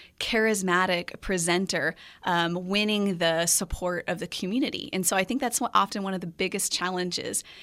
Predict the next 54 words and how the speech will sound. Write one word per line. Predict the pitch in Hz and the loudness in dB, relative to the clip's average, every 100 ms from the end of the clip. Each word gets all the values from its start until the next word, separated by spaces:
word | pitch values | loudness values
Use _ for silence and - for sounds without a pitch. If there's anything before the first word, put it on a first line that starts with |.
| - - | -14 0
And | 190 185 185 180 - _ | 4 6 4 2 -4 _
when | 160 180 202 190 180 196 196 - - | -10 2 4 6 6 4 -2 -8 -6
people | 226 220 190 | -4 0 0
are | 180 | 0
asking | 202 196 - 208 | 0 0 0 0
others | 190 190 185 | 0 0 -2
in | |
the | 175 | -6
community | - 180 175 170 | -6 -4 -4 -4
to | 175 | -4
run, | 190 226 202 - - - | 0 0 0 -4 -12 -2
sometimes | 220 254 285 | 0 2 0
it's | 285 | 0
because | 220 208 196 | -2 -2 -2
they | 180 | 0
see | - | 0
that | 180 180 | -2 -4
they | |
can | 180 175 | -6 -6
hold | - 202 202 | -2 0 -2
the | |
tension | - 175 170 175 | -4 -4 -2 -4
between | - - 170 165 | -8 -6 -4 -2
both | 180 170 180 | 0 0 -2
of | 175 | -4
those | 170 185 | -4 -4
tasks. | - - - - - - - - - - | -6 -4 -4 -2 -4 -4 -10 -18 -12 2
Now, | 175 165 170 - - - | 4 4 -2 -14 -20 0
not | 196 208 | 6 8
everybody | 208 214 208 196 | 6 4 2 0
can | - 170 175 196 | 0 0 0 2
do | 233 | 2
that, | 233 247 - | 4 4 2
and | 196 | 2
they | 196 | 2
might | 185 196 | 0 -2
be | 196 | -6
great | 170 185 170 196 208 220 | -4 -4 4 6 6 4
in | 196 180 | -2 2
office, | 165 180 180 - | 2 2 -2 -2
but | 196 226 | -2 -2
they | 226 | 0
might | 247 254 | 0 0
be | 262 | -2
a | 247 | 0
little | 262 | 0
bit | 262 254 | 0 2
stumbly | - - 247 233 196 165 | 4 8 8 8 4 0
when | 170 175 | -2 -2
you're | 180 | -2
listening | 180 202 214 196 | -2 -2 -2 -4
to | 180 | -4
them | 180 175 | -6 -6
present. | - 175 180 - | -6 -2 -2 -2